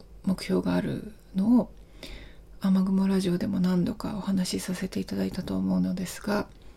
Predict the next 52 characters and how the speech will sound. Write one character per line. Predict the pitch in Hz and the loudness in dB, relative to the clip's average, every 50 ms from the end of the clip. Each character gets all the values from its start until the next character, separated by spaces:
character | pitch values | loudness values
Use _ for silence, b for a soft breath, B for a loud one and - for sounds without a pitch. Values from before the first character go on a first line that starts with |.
| B B B B B B B B B B B B B - | B B B B B B B B B B B B B -16
そ | - - 208 | -4 -2 0
の | 190 190 185 185 185 185 190 185 | 2 2 2 2 2 2 0 0
ね、 | 180 185 196 202 208 202 | 0 2 4 4 2 2
ベ | 196 180 | 2 0
ッ | 175 | 0
シ | - - 208 | 0 0 0
ー | 190 | 0
ヘ | 202 226 | 0 -2
ッ | 226 | 0
ド | - - 196 | 0 0 2
の | 190 185 175 | 4 2 2
作 | - - - - | 0 -4 -8 -6
品 | - - 190 185 190 185 | 0 2 2 4 4 2
を | |
翻 | 175 - 196 196 196 | 2 2 0 0 0
訳 | 202 196 - - | 0 -2 -4 -6
し | - | -2
た | - 220 214 | 2 2 2
い | 208 | 2
と、 | 185 175 - - - - - B B B B B B B B B B B B B B B B B B | 0 -4 -6 -8 -14 -16 -18 B B B B B B B B B B B B B B B B B B
出 | - - 202 202 - | -8 -6 -6 -4 0
版 | - 254 247 | 2 2 2
し | 233 | 2
た | - - 240 | 0 0 0
い | 214 | 0
と、 | - - - - - - - b b b b b b b - | 0 -6 -10 -12 -12 -12 -14 b b b b b b b -4
こ | - - 214 | 0 2 2
れ | 202 | 4
を | 190 | 4
思 | 190 190 190 202 202 | 4 6 6 6 6
い | |
始 | 185 190 190 208 | 4 4 4 4
め | 196 190 | 2 2
て | 185 185 | 0 0
か | - 180 | -2 0
ら | 185 185 | 0 2
は | 185 185 | 0 0
私 | 180 - 185 - - 190 | -2 -2 -4 -2 0 2
も | 180 180 | 2 2
か | 180 - - 190 | 2 0 -2 -2
れ | 190 | -2
こ | 185 - 180 | 0 0 0
れ | 175 170 | 0 0
で | 175 180 - - | 0 -2 -6 -4
多 | - 190 | -2 -2
分 | 190 196 190 185 180 175 | 0 0 2 2 4 4
二 | 175 175 170 175 | 6 6 4 4
十 | - 190 190 190 | 4 2 4 4
年 | 190 196 202 202 202 202 | 4 4 4 4 2 4
以 | 208 | 6
上 | 233 247 233 208 | 8 8 8 8
は | 180 175 175 | 6 4 2